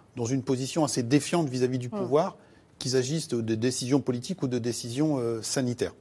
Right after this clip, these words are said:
Speaker 2: Alors, à la France Insoumise, vous en parlez, euh, Jean-Luc Mélenchon appelle à faire attention. Il dit : « Non, le vaccin librement consenti, ça n'est pas un apartheid.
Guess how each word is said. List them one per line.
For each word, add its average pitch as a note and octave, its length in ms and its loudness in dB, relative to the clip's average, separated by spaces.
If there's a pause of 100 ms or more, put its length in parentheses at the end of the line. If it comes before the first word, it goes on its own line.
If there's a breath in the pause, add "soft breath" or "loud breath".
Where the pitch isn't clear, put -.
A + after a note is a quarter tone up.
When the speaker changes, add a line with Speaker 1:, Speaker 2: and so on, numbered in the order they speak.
(500 loud breath)
Speaker 2:
Alors, A#3 220 6
à B3 60 8
la C4 100 6
France C4+ 260 -4
Insoumise, A#3+ 320 2
vous G3+ 140 -2
en G#3 80 2
parlez, A#3+ 480 2
euh, G3 240 4 (300)
Jean-Luc C4+ 460 6
Mélenchon A#3 460 4
appelle C4 220 8
à A#3 60 10
faire G#3 180 4
attention. B3+ 500 6
Il B3+ 80 6
dit : « G#3 160 4
Non, C#4 240 10
le C#4 100 8
vaccin A3+ 360 6
librement A3+ 340 6
consenti, A3 540 0
ça A3 140 0
n'est G3 100 0
pas G3+ 240 -2
un F#3+ 80 2
apartheid. A#3 720 6